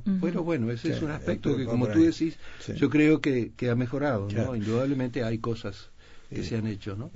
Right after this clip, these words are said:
Speaker 3: Me quedé con dos o tres preguntas del segmento anterior que,
Speaker 2: Bueno.
Speaker 3: que las voy a ir, eh, enumerando rápidamente. Eh, la base del apego, ¿es biológica o es cultural?
Speaker 2: <laughs> Bueno, mirá, este, hay, hay un,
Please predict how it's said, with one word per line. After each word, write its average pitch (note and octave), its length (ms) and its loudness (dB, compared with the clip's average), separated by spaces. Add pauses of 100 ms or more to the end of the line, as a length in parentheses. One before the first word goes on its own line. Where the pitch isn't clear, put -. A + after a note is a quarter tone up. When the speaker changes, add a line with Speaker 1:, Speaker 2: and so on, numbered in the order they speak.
Speaker 3:
Me D3+ 140 4
quedé G3 200 10
con A3+ 120 10
dos G3 140 8
o G3 60 6
tres F3+ 120 8
preguntas E3+ 320 10
del D#3 100 8
segmento C#3 360 4
anterior A#2 480 8
que, A2+ 60 4
Speaker 2:
Bueno. A#2+ 260 6
Speaker 3:
que G2+ 100 2
las G2 140 4
voy A#2+ 180 6
a F2+ 420 2
ir, G#2+ 360 2
eh, G2 200 -2 (120)
enumerando B2+ 540 4
rápidamente. B2+ 440 4 (360)
Eh, - 240 -4 (560)
la F#3 180 12
base B3+ 280 12
del A2+ 140 6
apego, E2+ 460 0 (520)
¿es G3 140 8
biológica F#3 580 8
o C3+ 80 6
es A2+ 60 0
cultural? F2+ 440 0 (560)
Speaker 2:
<laughs> - 1120 0
Bueno, E3 300 4
mirá, C3+ 260 4 (260)
este, A#2+ 540 0 (360)
hay, C#3+ 320 6
hay D#3+ 220 8
un, A#2 560 2